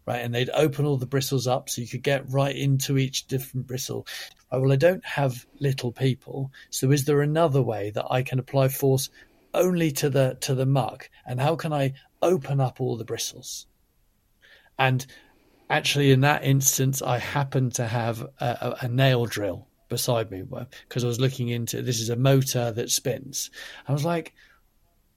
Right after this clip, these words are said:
"What if I s-, use that to spin the makeup brush?" And what that does is it spins the makeup brush on its axis, and then all that makeup and dirt is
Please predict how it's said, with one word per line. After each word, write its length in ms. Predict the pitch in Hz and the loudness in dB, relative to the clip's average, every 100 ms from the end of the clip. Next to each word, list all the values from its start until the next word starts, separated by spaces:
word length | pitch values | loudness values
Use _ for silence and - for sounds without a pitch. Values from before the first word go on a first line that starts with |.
| 135 | -8
"What 180 | 196 - | -2 0
if 320 | 190 139 - - - | 2 0 -2 -10 -4
I 120 | - | 0
s-, 380 | 120 - - - - - | 2 4 4 0 -4 -8
use 320 | 151 175 143 | 0 2 2
that 320 | 151 135 131 - | 2 2 0 -2
to 120 | 131 | 2
spin 580 | - - - 170 151 135 | 4 4 4 4 6 4
the 80 | |
makeup 420 | 131 139 135 123 131 | 6 4 2 -4 -8
brush?" 460 | - - - - _ _ _ _ _ _ _ - | -10 -8 -10 -10 _ _ _ _ _ _ _ -4
And 100 | 135 | 2
what 200 | 170 175 | 4 4
that 240 | 160 143 127 | 2 0 2
does 540 | 135 92 120 147 - - - - _ - | 0 0 -2 -4 -4 -10 -20 -20 _ -4
is 140 | 135 | -2
it 140 | 143 | 0
spins 420 | - - 175 185 139 | 0 2 2 4 2
the 80 | |
makeup 300 | 139 131 135 | 2 2 0
brush 220 | 135 127 131 | 0 0 0
on 100 | 123 | -4
its 180 | 123 | -2
axis, 480 | 143 151 - - 135 - - - | -4 -4 -6 -6 -6 -8 -12 -2
and 160 | 139 | 2
then 320 | 151 156 139 - _ _ | 2 0 -4 -8 _ _
all 260 | 165 196 170 | 2 4 4
that 320 | 160 156 - _ _ - | 2 0 -2 _ _ -16
makeup 680 | 151 156 160 135 135 139 - | -6 -2 -2 0 0 0 -2
and 160 | 127 | -2
dirt 420 | 135 139 120 - - - _ - | 0 0 0 -4 -10 -20 _ -2
is 180 | 139 | -2